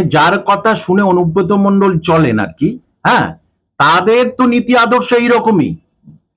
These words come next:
সুতরাং অনুব্রত মণ্ডলের নীতি আদর্শ এরকমই তো হবে। আসলে এদের কোনো রুচি নেই, এদ-, আদর্শ তো দূরের কথা, এদের কোনো রুচি নেই। এরা একেবারে মানে কি বলবো,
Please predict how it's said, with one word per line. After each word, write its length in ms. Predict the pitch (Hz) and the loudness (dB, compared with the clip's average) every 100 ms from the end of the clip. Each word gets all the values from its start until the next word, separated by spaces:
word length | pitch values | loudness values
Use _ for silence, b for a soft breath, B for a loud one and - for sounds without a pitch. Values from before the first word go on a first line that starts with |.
| _ _ | _ _
সুতরাং 300 | 185 180 240 220 | -4 0 2 2
অনুব্রত 400 | 226 196 233 247 | 0 0 0 0
মণ্ডলের 500 | 247 247 247 254 247 | 2 2 2 2 2
নীতি 220 | 240 254 | 0 0
আদর্শ 320 | - 247 233 240 | 2 0 -2 0
এরকমই 480 | 233 240 247 262 | 0 0 0 0
তো 120 | 254 220 | 0 0
হবে। 260 | 131 101 85 _ _ _ _ - | -2 -6 -14 _ _ _ _ -4
আসলে 380 | 170 226 247 247 247 247 - - | -2 0 2 2 2 -2 -6 -2
এদের 360 | 196 220 240 233 | 0 2 0 0
কোনো 200 | 226 240 233 | 0 2 2
রুচি 440 | 196 202 - 240 | 0 -2 -2 0
নেই, 220 | 240 240 247 262 _ _ _ | 2 0 0 -4 _ _ _
এদ-, 200 | 180 180 139 | -2 -2 0
আদর্শ 400 | 196 262 285 339 | 0 0 0 0
তো 180 | 311 | 0
দূরের 300 | 262 254 233 | 2 2 0
কথা, 200 | 190 175 | 0 0
এদের 180 | 196 220 | 0 0
কোনো 200 | 240 254 | 0 0
রুচি 400 | 208 220 214 254 262 | 2 0 0 0 2
নেই। 220 | 254 262 - _ _ _ _ | 2 0 -4 _ _ _ _
এরা 180 | 190 254 - | 0 0 0
একেবারে 600 | 160 180 - 254 254 247 254 | -2 -2 -2 0 2 2 2
মানে 220 | 240 240 | 2 0
কি 180 | - 233 | -2 -2
বলবো, 340 | 220 247 220 | 0 0 0